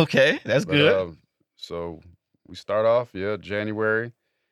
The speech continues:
Speaker 2: and we notice a difference. We notice that after that, like, month of,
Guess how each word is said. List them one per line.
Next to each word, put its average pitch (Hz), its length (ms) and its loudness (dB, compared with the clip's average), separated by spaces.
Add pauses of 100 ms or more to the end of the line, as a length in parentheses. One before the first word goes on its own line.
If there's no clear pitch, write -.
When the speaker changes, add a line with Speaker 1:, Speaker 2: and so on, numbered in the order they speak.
(180)
Speaker 2:
and 98 440 -4
we 110 220 -6
notice 117 420 0
a 113 60 -2
difference. - 580 -4
We 87 140 -10
notice 107 380 0
that 98 340 0 (920)
after 107 340 -2
that, 110 280 2
like, 92 220 -4
month 95 460 -4 (480)
of, 87 300 -6